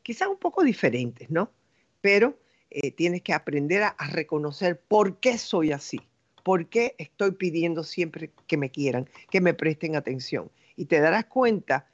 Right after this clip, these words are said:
que la responsable de eso eres tú. No podemos culpar a tu madre, no podemos cum-, eh, decir las circunstancias de la vida. Solamente lo podemos usar como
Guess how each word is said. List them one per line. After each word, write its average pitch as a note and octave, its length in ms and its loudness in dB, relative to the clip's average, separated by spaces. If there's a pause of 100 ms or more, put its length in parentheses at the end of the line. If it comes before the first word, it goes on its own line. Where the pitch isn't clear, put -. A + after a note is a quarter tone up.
(300)
que D3 100 -6
la C3+ 140 -6
responsable D#3+ 840 -2
de A3 100 -2
eso - 280 -14
eres D3+ 280 -10
tú. F#3+ 300 -2 (320)
No G3+ 160 0
podemos G#3+ 360 4
culpar F3 340 -2
a E3 80 -4
tu F3+ 100 -8
madre, D3+ 400 0
no F#3 160 -2
podemos G3+ 420 -4
cum-, E3+ 200 -8 (380)
eh, D3+ 320 4 (320)
decir E3+ 600 2
las E3+ 260 -2
circunstancias D#3 880 -2
de D#3+ 100 0
la C3+ 120 4
vida. C3 280 2 (180)
Solamente A3 520 2
lo F#3 180 2
podemos F#3+ 360 0 (100)
usar F#3 220 0
como D#3+ 280 -4